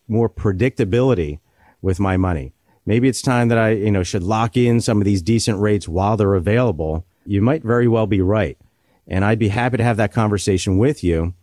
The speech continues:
And let me go further and mention one more thing. Uh, i-, if you go to, you know, I don't know, Vanguard or Fidelity's website,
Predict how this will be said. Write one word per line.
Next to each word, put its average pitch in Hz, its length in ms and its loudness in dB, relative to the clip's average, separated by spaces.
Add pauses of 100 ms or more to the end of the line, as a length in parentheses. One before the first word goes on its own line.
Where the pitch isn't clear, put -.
(360)
And 113 100 2
let 190 120 0
me 208 60 0
go 180 120 0
further 156 300 2
and 107 100 4
mention 113 260 2
one 123 140 2
more 127 160 2
thing. 101 320 -2 (340)
Uh, 101 220 0
i-, 117 160 0
if 117 180 -2
you 143 100 2
go 180 120 2
to, 135 320 -2
you 156 100 0
know, 117 160 0 (300)
I 113 60 -8
don't 123 120 -2
know, 90 120 0
Vanguard 107 680 0
or 90 100 2
Fidelity's 101 520 0
website, 95 560 0